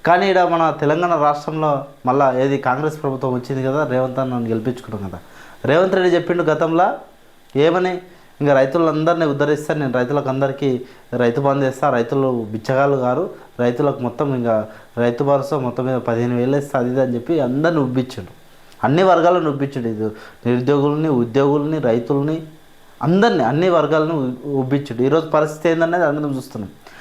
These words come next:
అయితే సీఎం నియోజకవర్గంలో రైతు ఏదైతే రైతుకు సంబంధించిన రైతు వేదికలు ఉన్నాయో, రైతు వేదికలను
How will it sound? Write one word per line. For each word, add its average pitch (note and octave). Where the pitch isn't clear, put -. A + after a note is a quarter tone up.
అయితే F#3
సీఎం A3+
నియోజకవర్గంలో G3
రైతు D#3
ఏదైతే C#3+
రైతుకు D3
సంబంధించిన D3
రైతు C3
వేదికలు C#3
ఉన్నాయో, C#3
రైతు C#3
వేదికలను D3